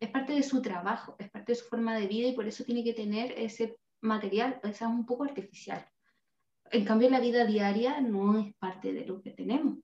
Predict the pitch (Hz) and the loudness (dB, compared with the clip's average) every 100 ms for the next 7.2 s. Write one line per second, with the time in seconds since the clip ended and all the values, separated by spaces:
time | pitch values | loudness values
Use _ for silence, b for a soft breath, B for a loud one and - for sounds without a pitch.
0 | _ _ _ _ _ _ 214 202 202 214 | _ _ _ _ _ _ -4 -2 0 0
1 | 202 220 208 190 190 202 214 220 240 285 | 2 0 2 0 0 2 4 6 8 10
2 | 277 - 208 208 196 - - - - _ | 8 4 2 4 2 0 -6 -10 -10 _
3 | _ _ _ _ 208 - 262 247 254 240 | _ _ _ _ -10 -2 4 6 6 6
4 | 226 214 208 202 240 320 269 - 240 - | 6 4 2 2 2 2 2 2 -4 -2
5 | 247 233 208 247 247 240 240 202 196 214 | -2 -2 -4 -2 0 0 0 -2 0 2
6 | 285 285 262 240 269 370 285 - 214 202 | 2 0 -2 0 0 0 0 0 0 0
7 | 196 247 | 0 -4